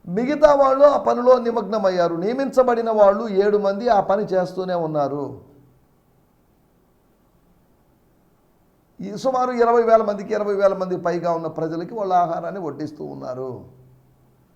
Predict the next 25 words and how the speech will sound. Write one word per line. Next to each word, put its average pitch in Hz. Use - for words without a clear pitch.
అన్ని 165
వేల 175
మందికి 190
ఏడు, 190
ఎనిమిది 180
మంది 170
లేకపోతే 160
ఏడు 156
మంది 151
అనేది 185
తక్కువ 175
సంఖ్య 143
కావచ్చు. -
నేను 110
ఎందుకు 151
చెప్తున్నానంటే, 131
సమస్యలు 147
వస్తాయి. 123
సమస్యలు 220
వచ్చినప్పుడు 214
మనం 175
దేని 202
మీద 240
దృష్టి 185
పెడుతున్నాం? 180